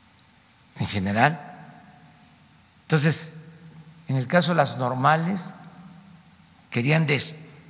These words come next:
acabarlas para que cualquiera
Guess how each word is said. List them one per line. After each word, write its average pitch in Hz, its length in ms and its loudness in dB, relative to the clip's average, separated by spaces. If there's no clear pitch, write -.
acabarlas 165 1080 2
para 143 260 4
que 139 160 -6
cualquiera 151 840 0